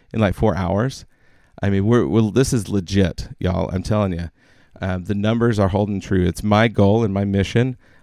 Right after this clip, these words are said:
I will prove to you how you can get more s-, qualified appointments at almost zero lead cost this time of year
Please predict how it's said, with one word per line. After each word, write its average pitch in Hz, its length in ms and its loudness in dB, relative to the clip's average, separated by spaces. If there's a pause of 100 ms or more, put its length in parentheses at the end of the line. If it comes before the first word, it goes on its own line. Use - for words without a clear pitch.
I 120 80 2
will 131 120 2
prove 123 340 2
to 95 100 -4
you 92 120 2
how 98 100 0
you 104 160 2
can 107 160 -6
get 98 160 -2
more 117 680 2 (320)
s-, - 220 -14 (140)
qualified 123 680 2
appointments - 800 -2 (560)
at 98 220 2
almost 107 340 4
zero 117 440 4
lead 101 360 0
cost - 680 -6 (600)
this 110 220 2
time 117 200 4
of 110 60 4
year 107 460 2